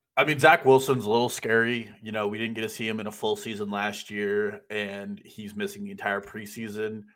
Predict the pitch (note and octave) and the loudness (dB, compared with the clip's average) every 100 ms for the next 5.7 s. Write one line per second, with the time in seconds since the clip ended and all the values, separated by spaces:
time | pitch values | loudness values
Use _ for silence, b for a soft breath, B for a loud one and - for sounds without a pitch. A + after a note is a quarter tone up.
0 | _ A#2 G#2+ A2+ G#2 G2+ G2 G2 G#2+ G2 | _ -4 -2 0 0 -2 -2 -4 -6 -4
1 | G2+ G2 G2 F#2+ F#2+ F#2+ F#2 G2 - G#2 | -6 -6 -8 -10 -8 -8 -8 -10 -12 -16
2 | - - A2 G#2+ A#2+ G#2 G#2 G#2+ G#2+ G#2 | -16 -12 -8 -8 -8 -8 -4 -2 -4 -6
3 | _ G#2 G#2 G2 G2 A2 - G#2 G#2 B3 | _ -6 -6 -6 -4 -4 -2 -4 -4 -4
4 | - - - G#3+ G#2 G#2 b _ - A#2 | -4 -4 -4 -2 -2 -4 b _ -6 -4
5 | G#2+ G#2 G2 G#2+ G#2+ G#2+ G2 | -2 -6 -2 0 2 0 -2